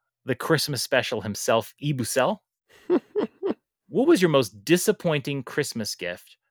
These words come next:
Speaker 1: Who was it from? And
Speaker 2: Wow.
Speaker 1: why, if not obvious, was it disappointing?
Speaker 2: Wow. Well, I'm gonna go with the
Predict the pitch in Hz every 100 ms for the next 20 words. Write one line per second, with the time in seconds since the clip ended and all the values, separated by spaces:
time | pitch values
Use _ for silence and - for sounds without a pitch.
0 | _ - 233 254 226 226 - - 170 92
1 | 87 95 _ _ _ _ _ _ _ 135
2 | 131 117 110 139 170 185 190 - 143 127
3 | 113 117 160 - - 120 135 127 127 120
4 | - - 113 107 110 - - 117 - 104
5 | - 92 95 87 117 - _ _ _ _
6 | - - - _ _ _ _ _ _ _
7 | _ _ 104 98 - _ _ _ _ _
8 | 139 190 175 117 135 139 104